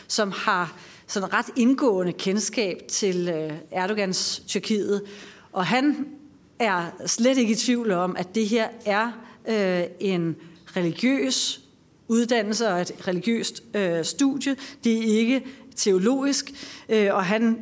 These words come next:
påpeger særligt det her med, at, øh, at der ikke er noget, der tyder på, at der er noget kildekritik, men at det i højere grad er religiøst opdragende. Så jeg kunne godt tænke mig at høre ministeren, hvad siger ministeren til det, der står på universitetets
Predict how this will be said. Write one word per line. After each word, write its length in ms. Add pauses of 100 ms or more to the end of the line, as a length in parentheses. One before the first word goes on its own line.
påpeger 560
særligt 460
det 80
her 160
med, 300
at, 360
øh, 260 (640)
at 340
der 100
ikke 440
er 520
noget, 220
der 80
tyder 260
på, 160
at 180
der 60
er 160
noget 300
kildekritik, 640
men 180
at 180
det 60
i 80
højere 300
grad 340
er 280 (260)
religiøst 540
opdragende. 640 (500)
Så 120
jeg 80
kunne 100
godt 80
tænke 160
mig 80
at 60
høre 200
ministeren, 540
hvad 180
siger 200
ministeren 500
til 180
det, 100
der 60
står 320
på 160
universitetets 600